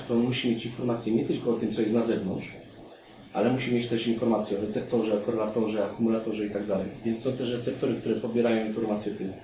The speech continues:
ile mamy energii zgromadzonej, jakim zakresem informacji dys-, dysponujemy w korelatorze. I homeostat właśnie korzysta z tej funkcjonalności,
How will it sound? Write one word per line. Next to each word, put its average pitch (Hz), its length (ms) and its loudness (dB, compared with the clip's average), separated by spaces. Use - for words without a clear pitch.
ile 120 160 4
mamy 117 260 6
energii 120 300 2
zgromadzonej, 113 760 4
jakim 117 320 2
zakresem 113 500 2
informacji 117 520 2
dys-, 117 420 0
dysponujemy 113 480 4
w 110 80 -2
korelatorze. 110 560 0
I 120 220 4
homeostat 123 540 2
właśnie 127 320 2
korzysta 113 480 -2
z - 80 -12
tej 113 200 -2
funkcjonalności, 110 920 -2